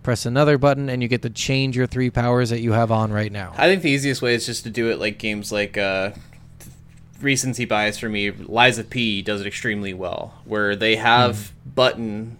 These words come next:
Speaker 2: combinations that you can press, but then you can press a bumper and that same button again for a different power. Like, it's just
Speaker 1: Yeah, I mean,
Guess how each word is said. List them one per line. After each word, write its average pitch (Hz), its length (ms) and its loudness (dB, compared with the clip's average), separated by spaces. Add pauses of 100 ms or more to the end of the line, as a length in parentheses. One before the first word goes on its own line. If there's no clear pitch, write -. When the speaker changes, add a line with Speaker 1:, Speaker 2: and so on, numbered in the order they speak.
Speaker 2:
combinations 104 680 -4
that 101 120 -2
you 101 140 -8
can 101 140 -10
press, 104 260 -6
but 107 140 -8
then 110 120 -2
you 107 80 -2
can 107 140 -6
press 107 240 -4
a 104 160 -2
bumper 107 540 -4
and 101 260 -2
that 90 140 -2
same 120 260 0
button 95 320 -2
again 92 320 -4
for 95 220 -4
a 90 40 -2
different - 460 -6
power. 50 560 -10
Like, 104 220 -4
it's 113 240 -4
just 131 240 -2
Speaker 1:
Yeah, 226 240 4
I - 20 2
mean, 208 300 -2